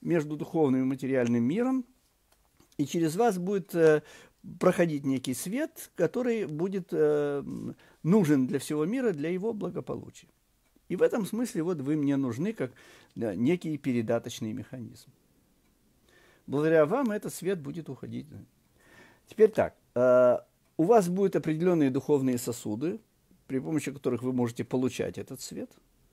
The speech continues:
и потом излучать его дальше.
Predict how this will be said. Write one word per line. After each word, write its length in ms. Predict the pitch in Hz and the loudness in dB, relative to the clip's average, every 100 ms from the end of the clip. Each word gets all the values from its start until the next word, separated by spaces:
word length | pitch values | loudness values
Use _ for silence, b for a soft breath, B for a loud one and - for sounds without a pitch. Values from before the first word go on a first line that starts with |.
| b b b b b _ | b b b b b _
и 140 | 233 | -4
потом 340 | - 175 202 202 | -2 0 2 0
излучать 460 | 151 135 165 165 | -2 -2 -2 -4
его 160 | 143 143 | -4 -6
дальше. 420 | 90 71 - - | -6 -8 -12 -20